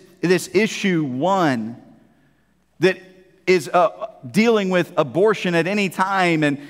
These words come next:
and allowing minors to get sex changes. And they, look, they, they don't understand. And, and they're, and they're pushing them, and the world is pushing them to do these things. And now people that have done it are coming back and saying,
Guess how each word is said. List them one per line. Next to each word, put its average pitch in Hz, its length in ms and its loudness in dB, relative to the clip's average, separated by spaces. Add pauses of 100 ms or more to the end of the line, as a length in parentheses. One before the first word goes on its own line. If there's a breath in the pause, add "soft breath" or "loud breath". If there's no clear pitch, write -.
(120)
and 160 680 -4
allowing 190 520 2
minors 185 540 0
to 170 80 -4
get 170 160 0
sex - 380 -4
changes. 190 400 -2
And 185 80 -4
they, 202 100 -4
look, 240 260 0
they, 233 260 0
they 277 160 0
don't 302 200 0
understand. 269 1120 -2 (580 loud breath)
And, 240 160 2
and 233 160 2
they're, 226 200 2
and 208 200 -2
they're 214 120 2
pushing 247 540 -2
them, 202 280 0
and 196 80 0
the 196 60 2
world 254 320 2
is 190 100 -2
pushing 254 460 -2
them 208 120 -2
to 190 80 -4
do 294 140 0
these 247 180 -4
things. 233 300 0
And 202 140 0
now 254 300 0 (220 loud breath)
people 269 260 2
that 240 100 2
have 214 120 0
done 277 220 2
it 240 80 0
are 220 60 2
coming 269 320 0
back 269 240 0
and 214 80 -12
saying, 247 260 -2